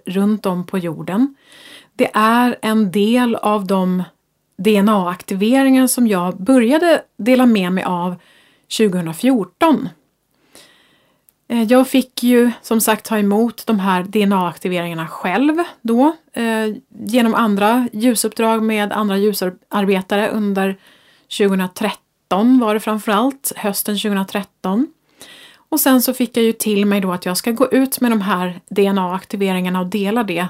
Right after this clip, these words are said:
publikt. Jag ska inte gå in på detalj där, men det är ju de tidigare D N A-aktiveringarna som ni säkerligen har tagit emot redan då. Ljusnyckeln, Atlantiskoderna som är tre olika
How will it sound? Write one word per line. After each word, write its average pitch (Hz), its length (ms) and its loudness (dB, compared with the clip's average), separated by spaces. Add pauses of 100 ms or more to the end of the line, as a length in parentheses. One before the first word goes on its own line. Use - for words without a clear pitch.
(100)
publikt. 196 680 -6 (800)
Jag - 80 -20
ska 226 100 -4
inte 220 140 0
gå 208 80 2
in 202 140 2
på 202 80 -4
detalj 190 420 -2
där, 185 120 -2
men 214 160 0
det 226 60 4
är 233 100 4
ju 233 360 2
de 196 240 0
tidigare 180 440 -2
D 180 120 -2
N 180 120 -2
A-aktiveringarna 175 800 -6
som 185 140 -6
ni 180 120 -6
säkerligen 233 580 0
har 233 200 2
tagit 208 340 -4
emot 185 360 -4
redan 185 380 -4
då. 180 100 -4
Ljusnyckeln, 190 1000 -2 (340)
Atlantiskoderna 180 1200 -4
som 190 160 -8
är 180 60 -6
tre 190 400 -4
olika 185 640 -4